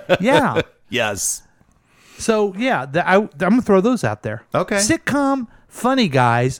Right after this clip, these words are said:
Speaker 2: are really good actors.
Speaker 1: Mm-hmm.
Speaker 2: Take that, society.
Speaker 1: Hey, Jim Carrey is an amazing dramatic actor.
Speaker 2: Mm-hmm.
Speaker 1: Robin Williams was an amazing dramatic
Speaker 2: Yeah.
Speaker 1: actor. So those skills are obviously transferable.
Speaker 2: But I,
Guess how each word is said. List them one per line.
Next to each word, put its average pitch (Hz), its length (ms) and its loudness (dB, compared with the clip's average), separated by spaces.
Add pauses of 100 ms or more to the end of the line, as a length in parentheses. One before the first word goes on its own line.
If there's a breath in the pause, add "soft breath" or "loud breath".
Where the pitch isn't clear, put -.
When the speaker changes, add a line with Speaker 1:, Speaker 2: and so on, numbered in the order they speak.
Speaker 2:
are 165 100 2
really 214 320 2
good 202 180 2
actors. 160 440 0
Speaker 1:
Mm-hmm. 190 380 2
Speaker 2:
Take - 320 -2
that, 226 320 0
society. 135 840 -2 (360 loud breath)
Speaker 1:
Hey, 240 240 2 (100)
Jim 170 280 2
Carrey 220 400 0
is 101 460 -2 (100)
an 117 120 2
amazing 120 760 2
dramatic 98 440 -2
actor. 95 240 0
Speaker 2:
Mm-hmm. 101 120 4
Speaker 1:
Robin 160 340 2
Williams 180 500 0
was 113 220 -2
an 120 80 0
amazing 113 580 0
dramatic 95 480 0
Speaker 2:
Yeah. 95 100 -4
Speaker 1:
actor. - 360 -10 (580 soft breath)
So - 140 -2
those 135 200 2
skills 160 380 0
are 101 100 0
obviously 107 540 -2
transferable. 101 960 -4 (260 soft breath)
Speaker 2:
But 233 140 4
I, 233 200 2